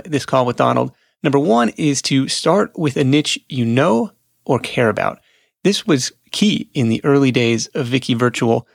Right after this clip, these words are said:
Like, look, we are the answering service for cleaning companies by cleaning companies. When someone knows and understands your pain points, it's an easy sell. Plus, Donald was already embedded in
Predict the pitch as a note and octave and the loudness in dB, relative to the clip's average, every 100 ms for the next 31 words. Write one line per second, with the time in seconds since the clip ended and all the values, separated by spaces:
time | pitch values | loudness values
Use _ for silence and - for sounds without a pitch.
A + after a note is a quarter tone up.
0 | _ _ D3 D3 F3 D#3 G3+ G#3+ F3+ D#3+ | _ _ -4 0 0 2 2 2 0 -2
1 | F3+ F#3 F3+ E3+ - - E3+ D#3 D3 - | -2 0 0 -2 -6 -4 -2 0 -2 -2
2 | - F#3 F#3+ G#3+ G#3 G#3+ G#3+ G#3+ G#3 - | 0 0 2 2 2 2 2 2 0 -4
3 | _ - C3 C3 D3+ C3+ A2+ A2+ - - | _ -8 -2 0 0 0 -2 0 -2 -4
4 | A2 A2+ - _ _ C#3+ C#3 C3+ - F3 | -6 -6 -8 _ _ 0 0 0 -2 0
5 | E3+ F#3+ E3+ - _ - C3 C3 D3+ E3+ | 2 2 0 -6 _ -4 0 2 2 0
6 | - C#3 D#3+ - C#3 B2+ - - B2 E3 | 2 0 0 0 2 0 -6 -6 -2 -2
7 | F3+ E3 F#3+ A3 A#3 - _ _ _ E3 | 0 -2 0 0 0 -4 _ _ _ -4
8 | D#3+ - - - D#3 D#3 F3+ F#3+ F3 D#3+ | -2 -2 -6 -6 -4 0 0 0 0 0
9 | F3+ G#3+ - _ _ _ - D3+ - C#3+ | 2 0 -2 _ _ _ -2 0 2 2
10 | D3 C3+ - - C3 C3+ C#3 D#3 - B2 | 2 0 -6 -8 -6 0 2 2 0 0
11 | A#2 B2 C3 C3 B2 A#2 | 2 2 2 0 -2 -2